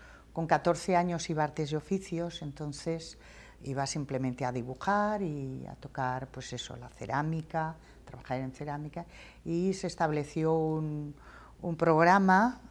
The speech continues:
en aquellos tiempos, eh, que era, podías estudiar cerámica, figurín, bueno, publicidad, y bueno, ahora ese premio,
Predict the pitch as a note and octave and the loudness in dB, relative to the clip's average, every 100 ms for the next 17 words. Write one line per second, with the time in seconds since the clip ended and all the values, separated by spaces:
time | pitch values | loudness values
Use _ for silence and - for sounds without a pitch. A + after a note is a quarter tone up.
0 | - - - C3 - C#3 C#3+ - E3+ F3 | -20 -16 -12 -8 -6 -4 -4 -2 0 2
1 | F3+ F3 F#3 F#3+ - - - - E3+ D#3+ | 0 0 -2 -4 -14 -20 -20 -8 0 2
2 | D3+ C#3+ C#3 C#3+ D#3 D3 D3 D3 C#3+ - | 2 2 -2 -2 4 6 6 4 4 -2
3 | D3+ D3 - D#3 D#3+ D3 C#3+ C#3+ - C#3+ | -4 -4 -4 -4 -2 0 -2 -4 -4 -2
4 | D3 D3+ D3+ D3+ D3+ C#3+ B2+ C3 C3+ C#3+ | 0 -2 -4 -4 -4 -4 -4 -2 -2 -2
5 | D3 C#3 C3+ C3 B2 B2 C#3 C3 C3 C3 | -2 -2 -2 -2 -4 -6 -6 -4 -4 -6
6 | C3+ C3+ C#3+ D3 D#3 - - - - - | -4 0 2 2 -2 -10 -20 -20 -20 -20
7 | - E3 G3 E3+ C#3+ B2+ A#2+ A#2 C3 - | -4 0 2 2 0 0 0 -2 -6 -4
8 | C#3 C#3+ D3 D#3+ D#3+ E3+ E3+ | -4 -2 -2 0 2 0 -2